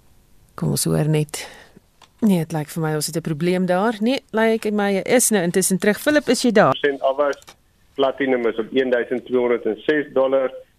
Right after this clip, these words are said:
Speaker 2: per fyn ons, wat so nul komma vyf persent af is, en palladium is op tweeduisend agthonderdsewendertig dollar, wat so een punt een persent af is.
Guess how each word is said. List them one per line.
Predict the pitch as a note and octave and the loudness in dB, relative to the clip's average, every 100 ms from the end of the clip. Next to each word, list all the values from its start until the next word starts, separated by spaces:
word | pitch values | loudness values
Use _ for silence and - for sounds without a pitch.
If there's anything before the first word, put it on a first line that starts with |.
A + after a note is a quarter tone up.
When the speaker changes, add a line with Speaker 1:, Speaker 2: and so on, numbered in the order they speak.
| _ | _
Speaker 2:
per | - G#2 - | -8 -8 -2
fyn | C#3 C#3+ C#3+ | 0 2 2
ons, | C#3+ C3+ | 0 0
wat | A2+ G2 | -2 -2
so | G#2+ | -2
nul | G2+ G#2+ | 0 0
komma | G#2+ A2+ G2 | 0 -2 -2
vyf | - C#3+ C#3 | -2 -2 -2
persent | C#3 - C#3 B2+ | -4 -2 -2 0
af | C3+ B2+ | -2 0
is, | C#3+ C3 - _ _ _ - | -2 -2 -8 _ _ _ -6
en | A2+ | -4
palladium | A2 A2 A2 A2+ A2+ G#2+ | 0 0 0 0 0 0
is | G#2 G#2 | -2 -2
op | G2+ | -6
tweeduisend | - A#2 A2 A2 G#2 A2+ A2 | -2 -2 0 0 -2 -6 -4
agthonderdsewendertig | - G#2 A2+ G#2+ G2+ - B2 A2+ G#2+ G2+ G2 | -4 -4 -2 -2 -4 -2 -2 0 0 0 -2
dollar, | G2+ G#2 G2+ | -2 -2 0
wat | F#2 F#2 | -2 -6
so | G#2 | -4
een | A2+ G#2 | -2 -2
punt | - G2+ | -2 -4
een | G#2+ G2+ | -2 -4
persent | - - G#2 G2 | -4 -4 -4 0
af | G#2 G2 | -2 -2
is. | G2+ - | -6 -8